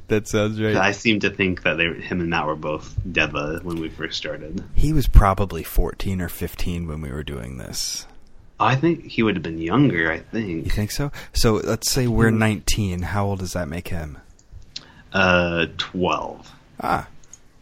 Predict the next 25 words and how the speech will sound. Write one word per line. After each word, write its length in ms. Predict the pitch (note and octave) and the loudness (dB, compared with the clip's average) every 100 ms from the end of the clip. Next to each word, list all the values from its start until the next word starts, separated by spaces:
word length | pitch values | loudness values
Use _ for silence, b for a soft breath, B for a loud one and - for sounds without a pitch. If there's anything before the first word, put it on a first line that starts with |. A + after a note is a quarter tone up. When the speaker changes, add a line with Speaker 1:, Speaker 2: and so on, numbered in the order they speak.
| - - | -20 0
Speaker 2:
Oh, 180 | D#3+ G3 | 4 4
so 220 | G3 G#3+ | 4 4
right, 200 | A3 C4+ | 6 4
right 200 | B3 A3+ | 2 2
around 260 | A3 A#2 F2 | 6 6 4
what 140 | D2+ | 0
you 100 | C#2 | -2
were 80 | D2+ | -6
saying. 400 | - E2 D#2+ F2 - - | -6 -8 -8 -10 -10 -2
I'm 100 | G2 | 0
actually 280 | F#2+ - | 2 2
gonna 220 | F2 F2 E2+ | 2 2 0
try 220 | - E2 | 0 0
and 140 | E2 | 0
find 180 | E2 E2 | -4 -2
out 140 | D#2 D2+ | -2 -4
right 140 | D#2 | -6
now 200 | D#2+ D2 | -4 -4
because 260 | - - D#2 | -6 -8 -4
I 100 | D#2 | -2
ordered 260 | D#2 D2 | -2 -4
the 60 | D#2 | -6
books 260 | D#2 D#2 | -8 -8
on 100 | D#2 | -10
Amazon. 520 | D#2 E2 - - - | -10 -8 -6 -6 -4